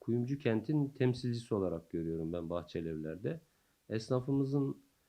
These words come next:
herhangi bir sıkıntısı, belediyenin çözebileceği bir sıkıntısı olursa eğer, yani beni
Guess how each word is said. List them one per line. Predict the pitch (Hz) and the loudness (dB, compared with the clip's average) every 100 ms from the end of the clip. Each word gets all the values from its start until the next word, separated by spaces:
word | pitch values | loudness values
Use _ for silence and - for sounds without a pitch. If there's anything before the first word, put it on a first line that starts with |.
| _ _ _ | _ _ _
herhangi | 107 123 127 117 | 0 4 4 2
bir | 113 | 0
sıkıntısı, | - - 107 110 - 120 110 98 | -6 -2 -2 -2 -4 0 0 0
belediyenin | 90 92 92 101 117 143 | -2 0 2 4 4 2
çözebileceği | 143 104 104 98 92 95 92 82 - | 0 0 0 0 0 2 2 -2 -6
bir | 92 | -10
sıkıntısı | - 98 101 95 - 95 90 101 _ - | -6 -4 -2 -2 -4 -2 -2 -4 _ -6
olursa | 104 127 139 107 | 0 0 0 0
eğer, | 95 135 156 - - - | 2 0 -4 -16 -20 -12
yani | 107 104 104 | -6 -4 -2
beni | 113 117 | 0 -2